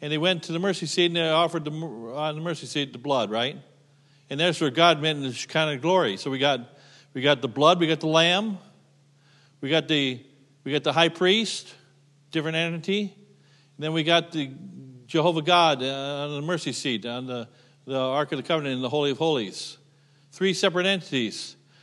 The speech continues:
What was Jesus' role in John chapter twenty, verse number seventeen? His role was, he was the lamb, and he died on the cross, and he shed his blood,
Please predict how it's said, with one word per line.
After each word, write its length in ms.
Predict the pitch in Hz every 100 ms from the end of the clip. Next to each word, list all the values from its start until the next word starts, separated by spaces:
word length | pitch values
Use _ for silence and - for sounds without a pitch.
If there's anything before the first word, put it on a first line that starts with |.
| _ _ -
What 160 | 202
was 200 | 240 170
Jesus' 560 | - 220 175 170 180 147
role 420 | 175 220 208 170
in 120 | 151
John 240 | 180 180 156
chapter 300 | 190 175 156
twenty, 320 | - 208 180
verse 240 | 160 147
number 160 | 175 156
seventeen? 680 | 196 170 151 214 185 107 - _ _ _ _ _ _ _ _ -
His 200 | 139 147
role 360 | 214 240 214
was, 600 | 170 165 160 - - - - _ _ _ _ _ _ -
he 120 | 151
was 340 | 170 233 -
the 60 | 175
lamb, 540 | 165 165 190 220 190 - - _ _ _ _ _ _ _ _ _ _ _ _ _ _ - 143
and 140 | 165
he 60 | 151
died 400 | 185 208 214 190
on 80 |
the 60 | 170
cross, 500 | - 185 196 208 -
and 60 | 165
he 60 |
shed 240 | - 220 220
his 140 | 175
blood, 560 | 175 165 185 214 185